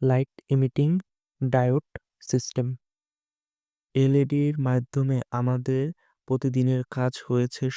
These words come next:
সহজ এবং রাতের অন্ধকার পৃথিবী হয়েছে আলোকিত। এলইডি লাইট ব্যবহারের ফলে আমাদের বিদ্যুৎ বিল সাশ্রয়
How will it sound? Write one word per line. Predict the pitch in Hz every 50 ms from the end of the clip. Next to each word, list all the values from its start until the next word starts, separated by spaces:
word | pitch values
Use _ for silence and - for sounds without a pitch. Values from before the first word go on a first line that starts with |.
| - -
সহজ | 120 117 120 123 127 147 - - - _ - - 123
এবং | 120 127 131 131 135 147 170 - _ _ _ _ _ _ _ _ _ _ _ _ _
রাতের | - 113 113 113 120 - - 139 131 131 139 156 - - 127
অন্ধকার | 127 123 123 123 127 123 - 131 127 131 -
পৃথিবী | - 120 - - 127 120 131 139 -
হয়েছে | - 120 120 117 - - 139 139 - _ - 120
আলোকিত। | 120 120 123 - - 123 - - - - _ _ _ _ _ _ _ _ _ _ _ - - -
এলইডি | 147 143 143 147 139 147 151 151 156 - 143 139 135
লাইট | 131 135 135 143 - - - 113 123 135
ব্যবহারের | - 139 135 131 135 127 131 139 135 143 139 143 - -
ফলে | - 143 139 139 135 135 143 170 190 - _ _ _ _ _ _ _ _ _
আমাদের | - 131 131 131 131 131 127 131 131 135 147 175 - _ _ _ _ _ _
বিদ্যুৎ | 123 123 135 131 - _ _ - 143 135 135 - _ _ _
বিল | - 135 135 135 143 160 175 - _ _ _ _ _ _ _ _ _ -
সাশ্রয় | - - - 135 135 - - - - 131 131 131 135 147